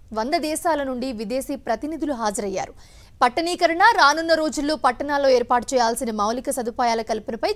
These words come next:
చర్చించనున్నారు. పట్టణాల్లో జనాభా పెరుగుతున్న నేపథ్యంలో ఎదుర్కోవాల్సిన సవాళ్లపైన కూడా చర్చించనున్నారు.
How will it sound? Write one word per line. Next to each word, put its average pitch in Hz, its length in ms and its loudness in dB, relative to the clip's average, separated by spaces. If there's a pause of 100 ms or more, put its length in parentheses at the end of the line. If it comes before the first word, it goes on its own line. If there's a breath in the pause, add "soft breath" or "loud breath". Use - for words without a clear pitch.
చర్చించనున్నారు. 262 720 -8 (460 soft breath)
పట్టణాల్లో 339 480 2
జనాభా 339 520 6
పెరుగుతున్న 330 480 -2
నేపథ్యంలో 294 500 -2
ఎదుర్కోవాల్సిన 269 600 -2
సవాళ్లపైన 302 680 4
కూడా 262 220 -2 (100)
చర్చించనున్నారు. 247 720 -4